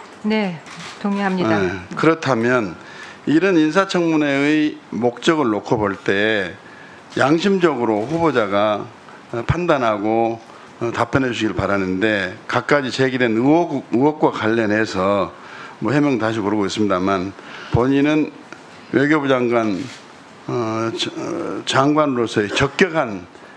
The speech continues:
Speaker 2: 에, 지위에 있다고 생각하는 것인지 견해를 좀 묻고 싶-, 싶네요.
Speaker 1: 네, 존경하는 박주선 의원님 말씀, 음, 깊이 새겨들었습니다. 제가 그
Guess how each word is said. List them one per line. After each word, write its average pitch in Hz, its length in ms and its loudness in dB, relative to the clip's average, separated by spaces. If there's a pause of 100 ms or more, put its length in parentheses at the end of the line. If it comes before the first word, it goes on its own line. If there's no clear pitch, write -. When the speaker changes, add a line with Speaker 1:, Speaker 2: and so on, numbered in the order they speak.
(220)
Speaker 2:
에, 120 40 -10 (720)
지위에 147 400 2
있다고 107 540 0 (100)
생각하는 127 460 0
것인지 95 640 -2 (340)
견해를 123 380 2
좀 92 160 -4
묻고 101 180 -2
싶-, - 380 -6
싶네요. 95 420 -4 (2500)
Speaker 1:
네, 208 180 2
존경하는 233 500 2
박주선 220 440 -2
의원님 208 480 0
말씀, 202 520 -2
음, 180 380 0 (840)
깊이 233 220 -6
새겨들었습니다. 190 1000 0 (340)
제가 226 460 2
그 208 640 0